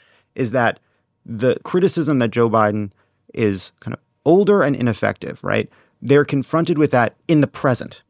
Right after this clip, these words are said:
Donald Trump's threat is perspective, right? It is what he will do to democracy. It is what,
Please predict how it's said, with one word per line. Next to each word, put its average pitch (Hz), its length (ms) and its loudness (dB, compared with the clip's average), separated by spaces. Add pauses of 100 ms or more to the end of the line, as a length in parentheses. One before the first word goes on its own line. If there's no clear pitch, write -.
(600)
Donald 170 380 2
Trump's - 540 -2 (280)
threat - 540 0 (160)
is 127 160 -2
perspective, - 680 -4 (120)
right? 120 280 2 (260)
It 139 80 2
is 127 140 4
what 143 160 2
he 151 100 -2
will 143 300 2
do 127 280 0
to - 140 -6
democracy. 98 720 -8
It 113 80 -4
is 113 180 -4
what, 123 280 0